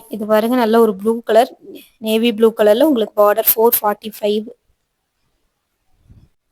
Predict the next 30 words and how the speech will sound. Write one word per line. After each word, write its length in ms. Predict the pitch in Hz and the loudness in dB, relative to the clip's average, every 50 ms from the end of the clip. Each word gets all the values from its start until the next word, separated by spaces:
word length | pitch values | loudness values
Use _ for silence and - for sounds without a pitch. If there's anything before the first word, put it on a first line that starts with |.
| _ _ - - _ _ - _ _ _ - | _ _ -20 -20 _ _ -20 _ _ _ 2
கலெக்ஷன்ஸ் 460 | 254 247 254 302 - - 349 320 302 294 | 4 6 6 6 4 4 2 2 4 4
வந்து 180 | 233 233 254 | 4 2 2
பாத்தீங்கன்னா 380 | 247 240 220 220 226 233 254 247 | 2 0 0 0 -2 -2 0 0
ரொம்ப 420 | 220 202 226 240 254 262 262 294 | 0 -2 -2 -2 -2 0 0 0
சூப்பரா 600 | - - 247 214 - _ _ _ - 247 233 240 247 | 0 -2 -4 -10 -18 _ _ _ 2 4 6 6 6
இருக்குங்க. 360 | 240 226 233 - 220 220 226 247 277 - | 4 4 0 -4 -6 -4 -2 -2 0 4
பாக்குறதுக்கு 680 | 247 220 - 240 254 - - 269 247 220 240 - 220 220 | 4 4 6 4 2 0 -4 -4 -4 -4 -6 -8 -6 -6
வந்து 160 | 233 262 - | -6 -6 -6
பாத்தீங்கன்னா 380 | 240 208 220 220 233 254 262 | -8 -8 -8 -6 -4 -4 -4
ரொம்ப 220 | 233 208 220 233 262 240 | -4 -6 -6 -4 -4 -4
யூனிக்கா 520 | 208 226 233 240 262 262 - _ - 262 262 | -4 -6 -4 -2 -2 -2 -2 _ 0 2 2
கொடுத்திருக்காங்க. 600 | 269 240 208 - - 226 - - 214 208 208 220 247 311 415 415 - _ - - - - _ _ _ _ _ 587 - | 0 -4 -10 -12 -12 -12 -6 -6 -6 -4 0 2 2 4 2 2 -2 _ -20 -20 -20 -20 _ _ _ _ _ -4 -2
ஆ, 60 | 220 214 214 214 - | 0 2 2 2 4
பேட்டர்ன்ஸும் 600 | 233 220 240 262 254 302 294 277 269 285 285 262 | 4 6 6 6 4 4 2 2 2 2 2 0
வந்து 160 | 247 233 226 | 0 -2 -4
பாத்தீங்கன்னா 320 | 233 214 233 233 254 262 | -8 -8 -6 -4 -2 -2
ரொம்ப 260 | 247 220 214 226 240 254 | 0 0 -2 0 2 4
அழகா 340 | 233 214 208 220 214 - 240 226 | 6 6 6 4 4 4 2 2
இருக்கு. 220 | 214 208 - 285 | 0 0 0 0
இந்த 120 | 320 294 254 | 0 2 2
மாதிரி 200 | 233 240 247 277 - | 0 -2 -2 -4 -6
புதுவிதமான 680 | - 247 214 277 262 240 269 247 233 233 240 277 277 | -10 -6 -2 -2 0 0 0 -2 0 -2 -2 -2 0
கலெக்ஷன்ஸ் 420 | - 214 220 214 - 233 233 - 240 | 0 0 0 0 -2 -8 -8 -6 -4
எல்லாம் 240 | 214 220 262 277 | -2 0 0 -2
நிறைய 440 | 247 214 202 214 226 247 254 294 285 | -2 -2 -2 -2 -2 2 2 2 2
வந்து 180 | 247 226 226 233 | 2 0 -6 -10
பாத்தீங்கன்னா 360 | 233 208 214 214 240 247 220 | -12 -14 -12 -10 -8 -6 -6
அப்டேட் 320 | - _ 214 226 226 - | -4 _ 0 0 2 2
ஆயிட்டே 380 | 214 202 202 214 - - 247 240 240 | 2 2 2 0 0 0 2 4 4
இருக்கு. 300 | 220 214 - - 254 | 2 0 0 2 2